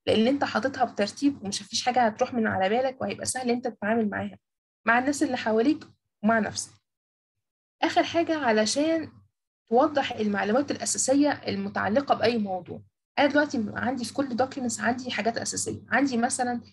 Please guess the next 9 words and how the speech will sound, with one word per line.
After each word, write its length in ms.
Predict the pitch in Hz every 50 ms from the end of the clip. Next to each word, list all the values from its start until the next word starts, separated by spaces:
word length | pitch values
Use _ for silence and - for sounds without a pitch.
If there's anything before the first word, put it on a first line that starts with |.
| _ _ _ -
السكادولز، 720 | 202 202 202 - - - 214 101 - 185 185 - 180 185
عندي 260 | 190 185 196 208 214 202
مثلًا 300 | 208 214 - 226 214 202
البيمنت، 560 | 202 196 - 202 196 190 180 180 - 185 -
عندي 340 | 180 185 190 208 202 214 208
ال-، 220 | 202 202 202 196 196 196 196 190 190 190 190 190 190 190 196 - -
الكلوز 380 | 208 208 - - 214 214 208 -
أوت 340 | - 202 208 220 214 - -
دوكيومنتس. 580 | 208 208 - - - - - - - _ _